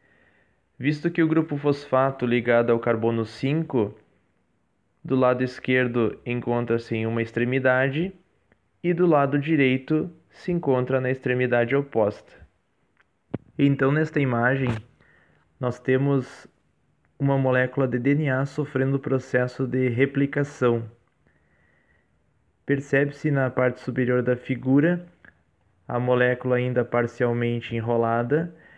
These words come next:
e na parte inferior a molécula desenrolada e já sofrendo o processo de replicação, com duas fitas novas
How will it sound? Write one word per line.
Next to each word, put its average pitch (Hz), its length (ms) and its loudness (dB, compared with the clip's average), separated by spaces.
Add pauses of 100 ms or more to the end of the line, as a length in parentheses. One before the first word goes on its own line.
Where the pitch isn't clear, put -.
(120)
e 139 120 0
na 151 160 0
parte 143 400 0
inferior 135 760 2 (440)
a 123 120 -6
molécula 120 600 -2
desenrolada 123 1000 0 (480)
e 135 200 2
já 135 520 0 (380)
sofrendo 151 680 0
o - 20 -4
processo 127 640 -4
de 123 80 -4
replicação, 127 1000 -2 (480)
com 131 240 -4
duas 151 380 -2
fitas 131 640 -4
novas 120 760 -2